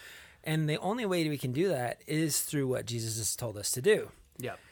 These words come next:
Speaker 1: Now, I find it fascinating when we talk about what is a snake bird, as we kind of break down the analogy, we first wanna deal with the snake.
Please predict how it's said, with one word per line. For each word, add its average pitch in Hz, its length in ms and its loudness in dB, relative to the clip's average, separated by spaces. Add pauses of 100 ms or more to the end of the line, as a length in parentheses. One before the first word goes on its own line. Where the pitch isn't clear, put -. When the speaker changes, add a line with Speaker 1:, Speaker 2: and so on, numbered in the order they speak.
(240)
Speaker 1:
Now, 175 160 6
I 180 60 6
find 240 240 4
it 196 80 -2
fascinating 156 800 2
when 151 160 2
we 151 100 4
talk 160 320 4
about 139 500 4
what 135 340 4
is 160 120 4
a 147 60 2
snake 151 360 2
bird, 120 260 2
as 120 140 0
we 123 120 0
kind 151 180 2
of 120 220 -4
break 139 280 2
down 147 200 2
the 135 100 2
analogy, 113 640 0
we 131 280 0
first 175 280 2
wanna 151 260 2
deal 139 300 6
with 123 220 2
the 117 80 -2
snake. 160 560 2